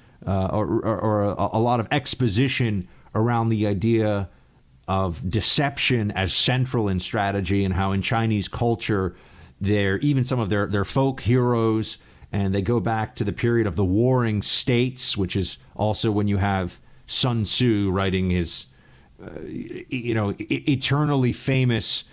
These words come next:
The Art of War. He had all these warring factions within the Chinese, well, the Chinese state, and,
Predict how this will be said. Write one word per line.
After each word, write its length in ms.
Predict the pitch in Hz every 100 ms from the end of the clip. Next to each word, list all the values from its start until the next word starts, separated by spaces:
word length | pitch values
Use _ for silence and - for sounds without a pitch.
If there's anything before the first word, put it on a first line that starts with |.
| -
The 200 | 95 117
Art 260 | 117 120 110
of 140 | 87
War. 380 | 98 120 107 95
He 80 | 98
had 80 | 98
all 120 | 107
these 180 | 104 87
warring 360 | 107 113 104
factions 540 | - 104 101 110 95 92
within 240 | 92 92
the 80 | 92
Chinese, 640 | - 98 95 92 90 - - - - - -
well, 180 | 90
the 80 | 92
Chinese 440 | 90 107 95 92 -
state, 320 | 104 92 92
and, 200 | 87